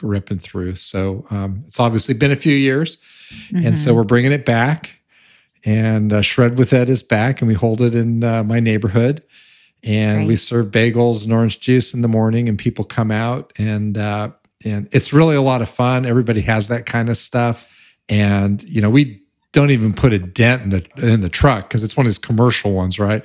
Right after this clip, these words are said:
Speaker 2: Yeah.
Speaker 1: So it's like, "Hey, bring your friends, your parents, anybody that's got stuff. You know, like, we don't care. Come on down."
Speaker 2: Yeah.
Speaker 1: So, uh, I'm really looking forward to that. So we've got the date set for it, had collateral, uh, created for it. We'll be, uh, uh,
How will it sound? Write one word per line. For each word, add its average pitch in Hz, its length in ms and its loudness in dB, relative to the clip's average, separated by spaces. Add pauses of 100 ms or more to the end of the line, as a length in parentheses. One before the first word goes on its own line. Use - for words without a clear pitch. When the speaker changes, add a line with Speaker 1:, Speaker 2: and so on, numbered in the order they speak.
Speaker 2:
Yeah. 160 460 0
Speaker 1:
So 135 140 -2
it's 113 120 -2
like, 110 100 -4
"Hey, 139 140 6
bring 135 260 2
your 147 120 2
friends, 131 840 -2
your 110 60 -12
parents, 135 640 0
anybody 147 180 2
that's 117 140 -2
got 120 240 -2
stuff. 98 460 -6
You 110 60 -4
know, 101 60 -2
like, 95 140 -4
we 135 100 0
don't 101 180 -2
care. 95 220 -6
Come 113 220 -4
on 101 180 -2
down." 92 320 -6 (580)
Speaker 2:
Yeah. - 100 -6
Speaker 1:
So, 107 480 0
uh, 101 600 -4
I'm 151 180 -8
really 135 220 4
looking 117 260 0
forward 98 400 -2
to 101 100 -6
that. 92 220 -8
So - 120 -6
we've 113 80 0
got 117 160 0
the 120 80 -4
date 123 320 0
set 117 360 -6
for 120 280 0
it, 117 240 -4 (300)
had 113 200 -4
collateral, 113 720 0 (120)
uh, 104 300 0
created 113 400 0
for 107 260 0
it. 113 60 -8
We'll 107 200 -2
be, 104 320 0
uh, 101 140 -2 (300)
uh, 101 180 -4